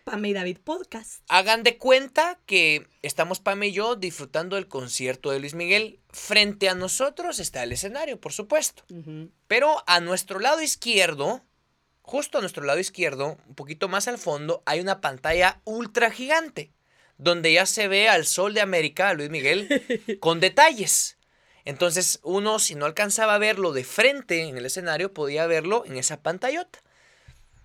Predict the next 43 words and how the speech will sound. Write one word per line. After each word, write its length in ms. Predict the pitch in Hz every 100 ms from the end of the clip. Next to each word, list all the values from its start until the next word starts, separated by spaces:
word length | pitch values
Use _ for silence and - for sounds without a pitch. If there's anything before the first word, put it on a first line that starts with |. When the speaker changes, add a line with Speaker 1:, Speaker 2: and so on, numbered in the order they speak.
| _ -
Speaker 2:
Entonces, 400 | 202 233 233 202
yo 220 | 247 277
de 180 | 202 202
vez 200 | 226 -
en 80 | 240
cuando, 360 | 214 202 220
casi 240 | 214 208 208
siempre, 500 | 208 190 214 214 -
volteaba 540 | 147 139 139 - 147
a 40 | 160
ver 180 | 156 175
a 60 |
la 140 | 160 -
pantallota. 720 | 147 147 165 226 233 - - _ -
Porque 240 | 220 -
la, 240 | 311 302
la 120 | 262 262
verdad 240 | 285 294
que, 260 | 277 202 131
que 220 | 123 -
admiro 340 | 113 120 156 170
la 120 | 123
carrera 300 | 120 120 139
de 80 | 131
este 180 | 127 135
señor 400 | 147 160 208 -
y 160 | - 156
me 80 | 180
llama 160 | 247
la 80 | 262
atención 340 | 233 165 208 226
incluso 220 | 220 220
hasta 160 | 196
cómo 180 | 156 175
agarra 200 | 170 175
el 60 | 180
micrófono, 560 | 131 135 156 - 147 123
Speaker 1:
Ajá. 240 | 180 160 180
Speaker 2:
un 80 | 175
montón 240 | 190 180
de 120 | 147 -
cosas, 320 | 123 123 113
¿verdad? 260 | 135 202